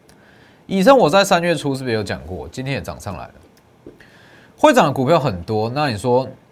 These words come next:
好要给你一涨一档说会涨的股票，其实很简单，你在我 Line、Telegram 你都找得到。问题是怎么去买，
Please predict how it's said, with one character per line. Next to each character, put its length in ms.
好 180
要 160
给 120
你 120
一 60
涨 300
一 80
档 300
说 120
会 180
涨 160
的 60
股 140
票， 300
其 160
实 200
很 180
简 240
单， 180
你 40
在 100
我 160
Line、 240
Telegram 600
你 140
都 160
找 180
得 100
到。 320
问 120
题 160
是 240
怎 120
么 80
去 160
买， 240